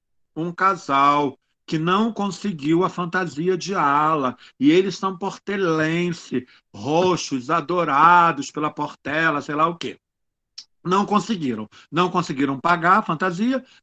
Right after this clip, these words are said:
faltaram aos ensaios técnicos e não ganharam a, a fantasia de ala. Com as asas, com os, os, as cangalhas, né?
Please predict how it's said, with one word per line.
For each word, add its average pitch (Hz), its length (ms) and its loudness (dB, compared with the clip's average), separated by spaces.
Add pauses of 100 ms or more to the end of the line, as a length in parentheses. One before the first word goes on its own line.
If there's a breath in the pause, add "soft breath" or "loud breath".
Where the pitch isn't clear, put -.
faltaram 160 800 4
aos 139 180 0
ensaios 151 500 -2
técnicos 208 480 -2
e 202 60 0
não 208 160 2
ganharam 196 720 2
a, 190 320 0
a 160 40 -2
fantasia 185 480 -2
de 202 120 -4
ala. 143 240 -2 (720)
Com - 80 -6
as 165 240 -2
asas, 160 640 6
com 156 140 -6
os, - 320 -6
os, 151 320 0
as 139 160 -4
cangalhas, 127 600 2
né? 160 200 -2